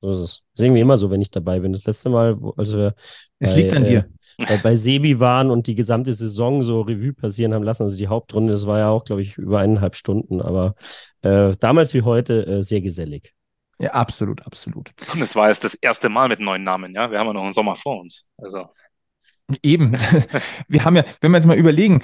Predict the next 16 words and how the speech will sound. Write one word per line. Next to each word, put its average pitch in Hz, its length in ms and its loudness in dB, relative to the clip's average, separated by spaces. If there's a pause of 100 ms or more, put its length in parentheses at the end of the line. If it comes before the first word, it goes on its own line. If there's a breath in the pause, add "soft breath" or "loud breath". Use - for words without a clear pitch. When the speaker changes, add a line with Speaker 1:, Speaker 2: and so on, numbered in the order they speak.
(100)
Speaker 2:
wir 139 120 6
haben 160 140 4
acht 151 260 -2
Abgänge, 160 680 4
aber 143 300 2
haben 170 340 6
momentan 160 540 6
eigentlich 175 560 4
nur 165 160 6
deren 143 280 2
vier 180 580 0
Neuzugänge, 151 600 0
wenn 117 140 0
wir 104 100 -4
alle 131 200 2
nehmen. 110 520 2